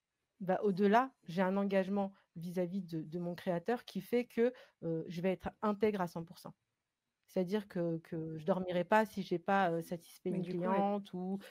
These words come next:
Speaker 1: si j'ai pas fait le taf, mais derrière, je ne garantis pas le résultat.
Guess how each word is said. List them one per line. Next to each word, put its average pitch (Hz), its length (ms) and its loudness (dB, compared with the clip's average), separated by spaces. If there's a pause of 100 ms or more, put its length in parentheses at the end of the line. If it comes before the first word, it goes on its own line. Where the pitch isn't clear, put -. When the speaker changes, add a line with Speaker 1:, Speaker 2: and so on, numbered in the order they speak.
Speaker 1:
si - 160 -8
j'ai 170 140 0
pas 196 160 4
fait 185 160 0
le 160 80 -8
taf, 202 500 8 (280)
mais 208 200 8
derrière, 202 520 4
je - 120 -10
ne 170 80 -4
garantis 165 360 -4
pas 208 120 -2
le 196 80 -6
résultat. 170 360 -10